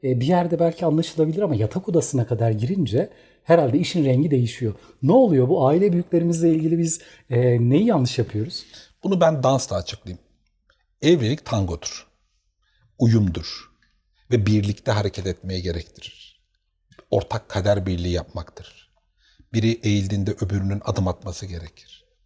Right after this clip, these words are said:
Speaker 2: Tango gibi olması gereken evlilik halaya dönerse,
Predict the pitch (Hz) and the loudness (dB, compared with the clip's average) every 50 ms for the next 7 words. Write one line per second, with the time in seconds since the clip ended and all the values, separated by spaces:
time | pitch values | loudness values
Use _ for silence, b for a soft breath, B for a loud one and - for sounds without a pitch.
0 | _ _ - - - 190 190 143 113 98 92 - - 85 90 - - 120 123 113 | _ _ -6 -2 0 2 2 2 2 0 -2 -4 -8 -8 -8 -6 -2 0 0 2
1 | 107 104 - - 117 104 90 87 85 - - 80 - _ - 123 117 104 87 92 | 0 -2 -4 -4 -4 -4 -2 -4 -6 -8 -10 -16 -12 _ 0 2 2 2 2 0
2 | 80 82 - - - - - 139 139 120 92 87 80 110 104 104 143 208 208 - | -6 -6 -8 -12 -12 -4 0 2 4 4 4 2 2 0 0 2 2 0 0 -2
3 | - 92 87 | -4 -10 -10